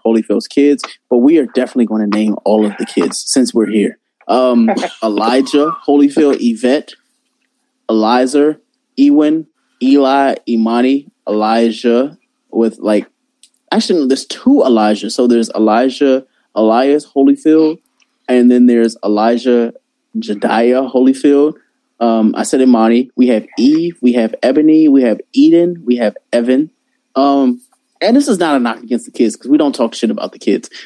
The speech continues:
Speaker 1: But compared to George Foreman, um,
Speaker 2: <clears throat> Where everyone
Speaker 1: Evander
Speaker 2: is named
Speaker 1: Holyfield's
Speaker 2: George
Speaker 1: Yeah.
Speaker 2: or Georgina. <laughs>
Speaker 1: Yeah.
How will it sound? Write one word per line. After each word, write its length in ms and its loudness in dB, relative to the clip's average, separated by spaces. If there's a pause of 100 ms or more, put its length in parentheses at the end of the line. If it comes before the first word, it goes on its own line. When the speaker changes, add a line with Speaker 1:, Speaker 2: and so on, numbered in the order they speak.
(240)
Speaker 1:
But 360 -4 (640)
compared 480 0
to 100 -10
George 320 0
Foreman, 520 -2 (520)
um, 560 0 (120)
Speaker 2:
<clears throat> 120 -20
Where 220 0
everyone 200 0
Speaker 1:
Evander 200 0
Speaker 2:
is 80 -6
named 120 2
Speaker 1:
Holyfield's 420 -2 (380)
Speaker 2:
George 400 -10
Speaker 1:
Yeah. 140 2
Speaker 2:
or 80 -6
Georgina. 540 -14 (180)
<laughs> 340 -2 (140)
Speaker 1:
Yeah. 200 -2